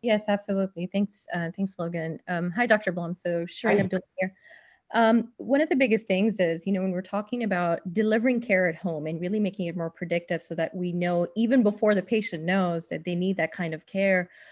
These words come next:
Speaker 1: what are some active, I guess, i-, initiatives to that end to where you see points of entry to be able to provide that kind of service and sort of, again, flag that early on, um, for the patient in their care journey?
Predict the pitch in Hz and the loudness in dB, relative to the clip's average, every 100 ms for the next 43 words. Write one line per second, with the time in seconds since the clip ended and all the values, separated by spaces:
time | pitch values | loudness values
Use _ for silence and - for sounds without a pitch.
0 | - _ - 202 269 294 302 254 208 208 | -20 _ -2 2 2 2 0 0 2 0
1 | 208 208 196 185 185 - 190 180 180 - | 0 0 0 0 -4 -6 -2 -2 -4 -8
2 | 190 - 220 240 254 254 202 190 - 233 | -10 -2 4 6 4 2 0 -2 -8 -4
3 | 202 180 175 - 180 180 185 180 180 180 | 2 2 0 -4 -4 -4 -4 -2 -2 -4
4 | - 190 - 196 190 180 185 180 190 175 | -4 -6 -2 0 0 -2 -2 -4 -4 -4
5 | 185 180 180 180 175 175 170 180 208 208 | -2 -2 -2 -4 -6 -4 -2 0 0 -2
6 | 180 196 180 175 180 170 175 180 175 170 | -4 -4 -4 -4 -4 -4 -6 -8 -6 -8
7 | 170 175 175 175 _ - - _ _ - | -4 -2 0 -2 _ -20 -20 _ _ 2
8 | 220 214 220 202 196 190 196 196 190 180 | 6 6 4 4 2 2 2 2 2 2
9 | 165 170 160 165 _ _ _ 180 170 165 | 0 -2 -2 -8 _ _ _ -4 -2 -2
10 | 170 196 185 170 180 170 165 165 175 170 | -2 0 0 0 -2 -4 -4 -2 -2 -2
11 | - 175 165 151 147 131 196 | -4 -6 -6 -8 -8 -8 -10